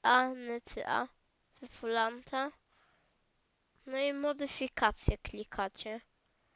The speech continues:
To wtedy wyskakuje wam strona z różnymi modyfikacjami. Wpisujecie sobie, co chcecie.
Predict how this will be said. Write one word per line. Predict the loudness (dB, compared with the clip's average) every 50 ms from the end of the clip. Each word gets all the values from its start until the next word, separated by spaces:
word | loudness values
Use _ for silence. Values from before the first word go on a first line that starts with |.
| _ _ _ _ _ _ _ _ _ _ _
To | -8 -8 -8
wtedy | -6 0 4 4 4 6 4 2 4
wyskakuje | 4 4 4 4 2 0 0 2 2 2 2 2
wam | 0 -2 -4 -4 -6
strona | -8 -8 -4 -2 -2 0 0 0 -2
z | -4 -6 -6 -4
różnymi | -4 -2 -2 -4 -4 -4 -6 -6 -4 -4 -4 -4 -6 -8 -8
modyfikacjami. | -8 -8 -8 -8 -10 -12 -16 -16 -14 -14 -12 -10 -8 -6 -4 -4 -4 -4 -6 -8 -12 -14 _ _ _ _ _ _ _ _ _ _
Wpisujecie | _ _ -10 -8 -8 -6 -4 0 2 2 2 2 0 -2 -6
sobie, | -6 -6 -8 -6 -4 -4 -2 -2 -4 -4
co | -8 -12 -12
chcecie. | -12 -8 -6 -4 -4 -4 -4 -4 -4 -4 -4 -6